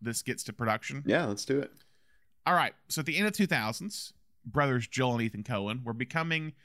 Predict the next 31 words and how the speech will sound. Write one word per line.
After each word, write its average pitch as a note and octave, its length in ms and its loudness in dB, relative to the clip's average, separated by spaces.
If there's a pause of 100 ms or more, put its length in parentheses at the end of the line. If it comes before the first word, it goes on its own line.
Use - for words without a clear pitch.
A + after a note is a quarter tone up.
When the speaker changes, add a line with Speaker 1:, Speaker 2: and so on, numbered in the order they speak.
(220)
Speaker 1:
some F#3+ 200 2
of - 20 2
the F#3 80 0
most G#3 260 2
beloved E3+ 420 2
directors B2 480 0
in A2 80 -8
Hollywood G2 460 0
after G2 220 -2
the G#2+ 80 -2
release G#2+ 260 -2
of G#2 80 -8
their G#2 100 -4
two - 180 -4
thousand A#2 340 0
seven G#2+ 360 0 (100)
Oscar-winning B2 600 0
film, A2 380 0 (300)
No C3+ 180 2
Country A#2+ 360 -2
for - 200 -6
Old G2 180 0
Men, G2 220 2
adapted G#2+ 580 0
from G#2 280 -2 (340)
Cormac D3 240 2
McCarthy's A2+ 480 0
novel, G#2+ 400 0 (380)
uh, G#2+ 360 2
same A2 280 -2
name. G2+ 260 -2